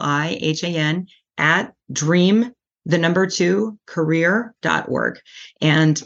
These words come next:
yep, feel free to reach out to us, even on our website. You know, we could get, get, uh, get in contact, and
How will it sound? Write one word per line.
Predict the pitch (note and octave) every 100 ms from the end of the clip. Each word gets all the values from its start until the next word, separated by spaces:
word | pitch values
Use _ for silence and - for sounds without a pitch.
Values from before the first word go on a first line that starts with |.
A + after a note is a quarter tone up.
| -
yep, | - A2 -
feel | G#3+ G#3
free | - G3+
to | F#3
reach | F#3+ F#3
out | F3+ F3+ F#3
to | A3
us, | G#3+
even | G3+ F3+
on | E3+
our | D#3+ D3+
website. | E3 F3 - F3+ G3 -
You | -
know, | D#3
we | D#3 D3+
could | D3+
get, | C#3+ D3+ - -
get, | - D3 D3
uh, | D3 C3+
get | D#3
in | D3+
contact, | D3 D3+ D#3 F#3+ F#3+ F#3
and | C#3 C#3+